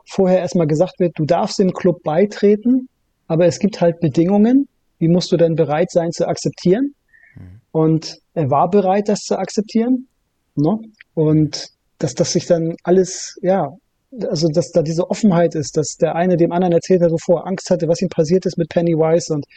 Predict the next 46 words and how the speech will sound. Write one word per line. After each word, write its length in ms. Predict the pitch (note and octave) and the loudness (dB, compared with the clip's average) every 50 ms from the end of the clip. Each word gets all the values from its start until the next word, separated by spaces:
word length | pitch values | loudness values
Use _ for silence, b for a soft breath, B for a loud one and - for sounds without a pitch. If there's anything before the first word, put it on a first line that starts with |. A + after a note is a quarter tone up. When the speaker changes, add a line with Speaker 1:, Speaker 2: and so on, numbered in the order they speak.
| B B B B B B B B B B | B B B B B B B B B B
Speaker 1:
das, 160 | - F3 - - | -4 -4 -2 -2
das 180 | - E3+ - G#3+ | -4 -2 0 0
hat 100 | G#3 G#3 | 0 2
mir 120 | F#3+ E3 | 0 2
sehr, 160 | D3 F3 F#3 E3 | 2 2 2 4
sehr 100 | E3+ D3+ | 2 0
gut 180 | D3 D#3+ - | 0 -4 -4
gefallen, 460 | - E3+ - - D#3 D#3 D#3 D3 C#3+ | -4 -6 -4 -2 -2 0 0 -2 -2
dass, 360 | C3 C#3+ C3+ - - - - _ - | -4 -6 -8 -10 -12 -12 -14 _ -6
dass 200 | F3 - - - | -6 -6 -4 -6
es 100 | E3 - | -6 -2
da 280 | - E3 E3 E3+ F3 E3+ C4+ A#3+ C4 | -2 0 2 2 2 0 -2 -10 -14
keine 360 | - - F#3+ G3+ G3+ G3+ - - | -6 -2 0 2 2 2 2 0
Outsider 540 | F#3 A3 G#3+ A3+ - F3 E3 D#3 D3+ C#3+ | 0 0 0 -2 -2 -2 0 0 -2 -2
gibt, 220 | C3+ C3+ C#3 B2 - | -4 -6 -6 -6 -6
dass 120 | D3+ - | -6 -4
in 100 | E3+ D#3 | -2 -2
dieser 220 | D3 D#3+ F3+ F3 D#3 | 0 2 2 0 0
Gruppe, 500 | - D3+ E3+ F3 - F#3 F3+ F3 F3 E3+ F3 B B B B _ _ | 0 -2 -4 0 4 4 6 6 4 2 0 B B B B _ _
äh, 160 | - F3 E3+ | -8 -6 -6
keine 280 | D#3+ - - F3+ F#3 F#3 | -4 -2 0 0 0 0
Tabus 560 | F3+ - E3+ D#3 - G#3 A3 A#3 G#3+ - - | 0 0 -2 2 2 4 4 4 2 -2 -4
herrschen. 480 | D3 C#3 C#3 C#3 - - - D3 C3 C#3 B B B B B B B | -6 -6 -6 -6 -8 -8 -8 -10 -10 -12 B B B B B B B
Speaker 2:
Mhm. 280 | G2+ F#2 E2+ D#2+ G2+ _ | -18 -18 -18 -18 -20 _
Speaker 1:
Jeder 220 | - F3+ G#3 G#3+ G#3 | 0 0 2 2 0
kann 200 | G#3 - G3 F#3+ | 0 0 0 0
dem 160 | F3+ F3 - | 0 0 -2
anderen 240 | - F#3 G3 F#3 - | -2 0 0 0 0
alles 280 | - F3 G3 G#3 - | 2 2 2 2 0
erzählen 540 | F3+ E3+ - - - F3+ F#3 G3 G3+ G3+ F#3 | -2 -4 -4 -2 0 2 2 4 2 2 0
und 180 | E3+ E3+ E3+ D3+ | 0 0 0 0
jeder 220 | E3 F3+ F3+ F#3 | 0 2 2 2
ist 100 | E3+ E3 | 2 2
auf 100 | F3 E3 | 0 -2
demselben 440 | - E3+ D#3 D3 D#3+ E3+ E3 E3 C#3+ | -2 -2 2 2 2 2 2 0 -2
Wissensstand. 640 | F3 - G#3 F3+ - - - E3 D#3+ E3 F3 E3 - | 0 0 0 -2 0 -2 -2 0 0 0 -2 -2 -2
Und 300 | D#3 D3 D3+ D3+ C#3+ - - | -4 -2 -2 -4 -4 -8 -10
ja, 260 | G3+ D3+ E3 G3 F3+ C#3+ B2+ A#2+ - _ | -4 -2 -2 0 0 -2 -4 -8 -12 _
so 140 | - E3+ | -6 -6
kann 200 | D#3 - F3+ F3 | -4 0 0 2
diese 240 | E3 E3 D#3+ E3 D#3 | 2 4 2 2 0
Gruppe 340 | - C#3+ F3+ - G#3+ F#3 - | 2 0 0 2 2 0 2
auch 320 | D3+ E3 E3+ - - - _ _ _ _ _ _ _ _ _ _ | 2 0 0 0 -4 -12 _ _ _ _ _ _ _ _ _ _
gut 220 | - G3 A3+ G#3+ | 0 2 2 0
zusammen 400 | A3+ - F3+ C#3+ E3 F3 F3+ F#3+ | -2 -4 0 0 0 0 0 -2
agieren. 380 | F#3+ D#3+ D3+ F3 F3+ E3 C3 C3+ | -4 -6 -2 -2 -2 -2 -2 -6